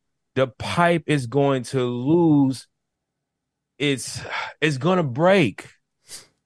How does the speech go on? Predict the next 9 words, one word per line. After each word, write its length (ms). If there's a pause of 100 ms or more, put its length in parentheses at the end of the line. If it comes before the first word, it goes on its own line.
(720)
The 80
pipe 360
is 120
gonna 320
burst. 680 (1200)
And 120
that's 160
the 60
thing. 460